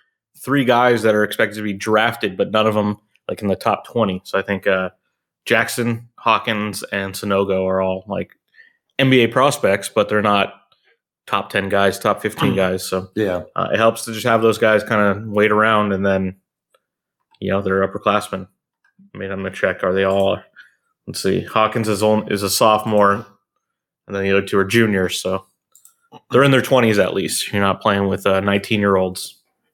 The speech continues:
Speaker 2: Yeah, very good. Well, it concludes the college basketball season. Was a, uh, definitely not surprised that this was the year where we had a very random tournament, where we had a sixteen beat a one, we had a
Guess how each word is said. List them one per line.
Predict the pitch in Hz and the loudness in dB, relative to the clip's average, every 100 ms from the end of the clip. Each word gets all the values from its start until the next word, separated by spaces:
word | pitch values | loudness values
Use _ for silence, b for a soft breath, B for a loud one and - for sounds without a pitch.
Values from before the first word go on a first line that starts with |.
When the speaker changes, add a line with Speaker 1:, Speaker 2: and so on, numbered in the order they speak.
| _ _ | _ _
Speaker 2:
Yeah, | 98 117 | -4 -2
very | 95 104 110 | 0 0 2
good. | 131 107 | 2 4
Well, | 120 156 110 | 4 4 0
it | 101 - | -2 -4
concludes | 123 110 147 117 | -4 2 2 2
the | 135 135 | 2 2
college | - 131 131 | 2 0 2
basketball | 123 139 - 139 | 2 2 2 0
season. | 127 165 131 120 120 B B B B _ | 2 4 4 2 -2 B B B B _
Was | - 98 | -2 2
a, | 107 110 | 4 4
uh, | 113 113 - b b b b b - | 4 2 -4 b b b b b 0
definitely | 165 170 196 190 | 2 4 6 6
not | 185 185 | 6 4
surprised | 180 185 175 147 | 2 4 6 4
that | 131 | 2
this | 147 - | 2 2
was | 131 | 0
the | 143 | 2
year | 139 139 | 4 6
where | 127 123 | 6 4
we | 120 | 4
had | 117 123 120 | 4 6 4
a | 110 | 4
very | 98 131 131 131 123 | 4 4 6 4 4
random | 104 120 117 110 | 4 4 4 0
tournament, | 101 107 98 90 71 | 0 0 2 0 0
where | 98 | 2
we | 101 | 4
had | 113 104 | 4 4
a | |
sixteen | 95 - 139 - 147 135 | 2 0 -2 -2 2 2
beat | 139 | 2
a | |
one, | 120 131 135 131 | 4 4 4 4
we | 123 | 4
had | 110 101 | 4 4
a | 85 87 | 2 -2